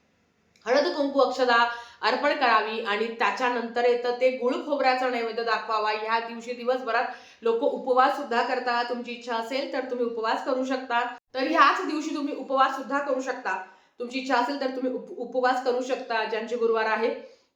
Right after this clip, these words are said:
त्यांना, त्यांची इच्छा असेल तर ते उपवास करू शकता, पण मग या गुरुवारमध्ये तुम्हाला मो-, मोजता येणार नाही. पण बाकी तुम्ही गणपती बाप्पांची उपासना या दिवशी आवर्जून करायची आहे. ह्या दिवशी गणपती बाप्पाला जानवं जोड अर्पण करायला मात्र विसरू नका. आणि ह्या दिवशी दुर्वाला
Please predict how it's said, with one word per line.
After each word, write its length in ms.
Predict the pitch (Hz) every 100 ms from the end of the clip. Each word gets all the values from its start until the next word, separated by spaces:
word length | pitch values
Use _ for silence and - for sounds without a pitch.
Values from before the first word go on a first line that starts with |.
| _
त्यांना, 560 | 226 247 254 254 262 233 -
त्यांची 240 | - 208 254
इच्छा 180 | 254 262
असेल 240 | 254 254
तर 100 | 247 247
ते 40 |
उपवास 420 | 226 - 240 254
करू 160 | 254 254
शकता, 280 | 254 - 196
पण 160 | 202
मग 180 | 202 220
या 140 | 208
गुरुवारमध्ये 640 | 208 208 214 220 226 220 202
तुम्हाला 260 | 208 208
मो-, 240 | 262 233 - - - -
मोजता 340 | 214 214 233
येणार 340 | 214 202 220
नाही. 180 | 240 185
पण 140 | 180 202
बाकी 260 | 226 -
तुम्ही 200 | 269 262
गणपती 320 | 247 240 240
बाप्पांची 400 | 240 240 233 240
उपासना 380 | 247 247 240 277
या 160 | 285 233
दिवशी 280 | 233 226 247
आवर्जून 400 | 208 220 285 -
करायची 360 | - 208 208
आहे. 520 | 190 175 165 - - - _ _
ह्या 360 | 262 285 359
दिवशी 220 | 320 285 294
गणपती 400 | 233 247 247 254
बाप्पाला 340 | 240 240 254
जानवं 440 | 254 220 202 254
जोड 160 | 269 285
अर्पण 400 | 285 - 226 226
करायला 280 | 226 214 214
मात्र 320 | 208 196 214
विसरू 320 | 214 208 254
नका. 240 | 247 233 220
आणि 520 | 233 269 392 302 - - _ _ -
ह्या 340 | 240 285 392
दिवशी 300 | 370 359 370
दुर्वाला 560 | 370 254 254 285 330